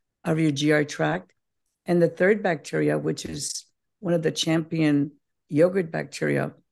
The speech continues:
is called Lactobacillus bulgaricus, and named after the famous healthy people of Bulgaria who consume yogurt in large amounts on a daily basis.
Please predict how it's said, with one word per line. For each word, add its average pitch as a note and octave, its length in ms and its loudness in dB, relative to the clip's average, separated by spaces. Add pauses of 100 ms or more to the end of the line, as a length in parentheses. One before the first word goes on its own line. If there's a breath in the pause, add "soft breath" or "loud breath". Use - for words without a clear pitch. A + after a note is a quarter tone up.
(320)
is E3 180 -2
called D#3+ 240 0
Lactobacillus D3 840 -2
bulgaricus, C#3+ 960 -2
and D#3 180 -2
named D#3 440 0 (560)
after D#3+ 280 -2
the D3 140 -2
famous D3+ 580 0
healthy D#3 320 -2
people D3+ 360 -4
of - 140 -4
Bulgaria C3+ 680 0 (500)
who D3+ 120 0
consume G3 460 2
yogurt C#3+ 460 0 (460)
in D3+ 80 2
large D#3 260 2
amounts D3 460 -2
on D3 80 -2
a C3+ 160 -2
daily C#3 260 0
basis. - 640 -4